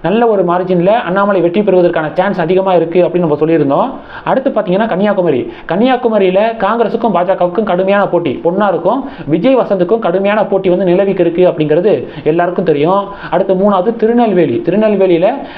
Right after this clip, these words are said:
நயினார் நாகேந்திரன் அவர்களா இல்ல பாத்தீங்க அப்படின்னா காங்கிரஸுடைய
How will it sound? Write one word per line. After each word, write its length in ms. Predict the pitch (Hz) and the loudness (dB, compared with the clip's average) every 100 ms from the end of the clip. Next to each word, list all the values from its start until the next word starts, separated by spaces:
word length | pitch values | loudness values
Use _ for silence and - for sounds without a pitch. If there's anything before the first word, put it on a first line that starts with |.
| - | -4
நயினார் 460 | 147 233 269 262 220 | 0 2 4 2 0
நாகேந்திரன் 500 | 196 202 214 208 190 | -2 0 2 2 2
அவர்களா 520 | 175 170 170 214 285 - - - | 2 2 2 0 -2 -6 -10 -2
இல்ல 240 | - 240 | 0 2
பாத்தீங்க 280 | 233 208 208 | 0 0 2
அப்படின்னா 420 | 202 175 226 - | 0 2 -2 -2
காங்கிரஸுடைய 720 | 202 226 214 208 190 175 139 | -2 0 0 2 2 2 0